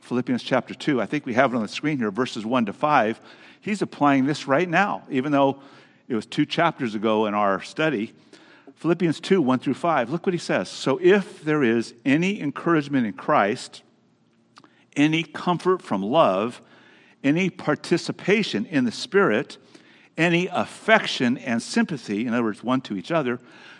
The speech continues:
"complete my joy by being of the same mind, having the same love, being in full accord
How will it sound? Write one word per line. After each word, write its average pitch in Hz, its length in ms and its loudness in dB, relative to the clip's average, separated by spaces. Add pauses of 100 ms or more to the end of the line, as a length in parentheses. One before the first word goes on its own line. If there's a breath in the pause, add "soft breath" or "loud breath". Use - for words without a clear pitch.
(100)
"complete 214 680 0
my 190 280 2
joy 117 580 0 (320 loud breath)
by 202 160 2
being 127 400 2
of 151 180 -2
the 175 80 -4
same 117 440 -2
mind, 165 520 -4 (1080 soft breath)
having 143 340 2
the 135 100 0
same 226 540 2
love, 87 600 -4 (720 soft breath)
being 175 420 2
in 117 200 -4
full 151 440 2
accord 113 640 0